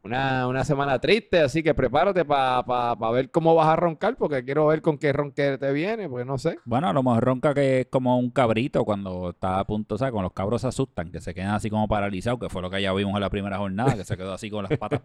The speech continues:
Speaker 2: pa-, tú sabes que le, le, a la, le alaron las patas en el campo.
Speaker 1: Sí, sí, lo vi,
Speaker 2: Y
Speaker 1: lo
Speaker 2: lo
Speaker 1: vi.
Speaker 2: estiraron. Pues a lo mejor en esta jornada pasa lo mismo.
Speaker 1: Pues nada, ¿qué tú crees que va a pasar en ese
Speaker 2: No,
Speaker 1: partido?
Speaker 2: este, este, Beto no tiene break, el equipo de Tijuana, los Cholos. Me gusta ese equipo de México, me gusta, el de México original.
Speaker 1: Está lindo el uniforme.
Speaker 2: Está brutal y la historia y son unos perros,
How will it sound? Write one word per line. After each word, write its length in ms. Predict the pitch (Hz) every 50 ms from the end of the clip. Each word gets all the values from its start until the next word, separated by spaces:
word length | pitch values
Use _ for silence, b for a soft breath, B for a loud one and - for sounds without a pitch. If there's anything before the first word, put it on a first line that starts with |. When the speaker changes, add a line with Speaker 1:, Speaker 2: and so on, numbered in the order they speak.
| _
Speaker 2:
pa-, 300 | - 107 98 92 92 92 -
tú 80 | -
sabes 160 | 139 147 139
que 100 | 131 135
le, 160 | 107 98 98 90
le, 160 | 82 85 - -
a 120 | - 92 92
la, 180 | 92 95 98
le 220 | 73 64 92 101 98
alaron 320 | 92 92 92 95 98 120 147
las 120 | 147 -
patas 360 | - _ 113 120 131 135 123
en 60 | 117
el 100 | 110 -
campo. 360 | _ - 127 156 - - - 87
Speaker 1:
Sí, 160 | 113 117 131
sí, 160 | 127 - 156
lo 180 | 180 185 135 120
vi, 120 | 135 185
Speaker 2:
Y 40 | 190
Speaker 1:
lo 80 | - 110
Speaker 2:
lo 60 | 117
Speaker 1:
vi. 60 | 135 196
Speaker 2:
estiraron. 640 | - 110 98 95 117 143 143 120 107 98 90 87 _
Pues 140 | 101 95 95
a 100 | 98 95
lo 100 | 92 92
mejor 300 | 90 85 87 92 101 113
en 100 | 120 120
esta 480 | 110 110 107 - - 104 104 101 92 90
jornada 500 | 98 107 101 101 104 101 101 98 95 85
pasa 240 | 98 98 - 107
lo 120 | 98 95 92
mismo. 320 | 107 143 147 120 95 85 -
Speaker 1:
Pues 140 | - 101 98
nada, 180 | 123 170 226 208
¿qué 100 | 175 190
tú 100 | 202 208
crees 140 | 208 202 -
que 60 | 202
va 60 | 196
a 40 | 185
pasar 220 | 180 160 - 180 175
en 80 | 175 -
ese 60 | -
Speaker 2:
No, 60 | 110
Speaker 1:
partido? 340 | 117 110 110 110 107 107 101
Speaker 2:
este, 800 | 101 98 - _ 104 98 95 92 90 90 87 87 90 - 69 87
este, 720 | 90 - _ - 95 90 90 87 85 82 82 82 85 85 87
Beto 340 | 85 87 85 98 101 98 123
no 120 | 120 123 113
tiene 260 | 123 123 120 117 104
break, 240 | 98 95 98 101 107
el 120 | 104 95
equipo 240 | 90 92 90 95 98
de 100 | 101 101
Tijuana, 500 | - 107 104 101 104 104 104 107 107 107
los 160 | 107 98 -
Cholos. 460 | - - 104 101 117 120 113 104 104
Me 120 | 113 107 107
gusta 220 | 98 104 - 151
ese 140 | 147 - 151
equipo 560 | 139 135 143 151 143 147 143 131 123 120 113
de 200 | - 104 104 98
México, 380 | 101 110 113 123 135 127 135 123
me 100 | 120 104
gusta, 420 | 98 98 104 - _ - 82 76
el 140 | 76 82 85
de 100 | 85 87
México 400 | 92 107 120 123 113 101 - 95
original. 440 | 95 95 95 95 98 95 90 92 90
Speaker 1:
Está 180 | 90 107 117 123
lindo 240 | 139 175 208 190
el 60 | 156 143
uniforme. 440 | 131 113 - 135 156 196 208 151
Speaker 2:
Está 220 | 131 113 104 92 95
brutal 680 | 107 143 147 113 104 120 139 156 156 160 156 156 156 151
y 80 | 139 117
la 160 | 107 101 101
historia 560 | 95 - _ 110 120 139 143 147 143 135 131
y 20 | 113
son 180 | - 110 117
unos 140 | 120 127 120
perros, 420 | - _ 127 131 139 143 131 -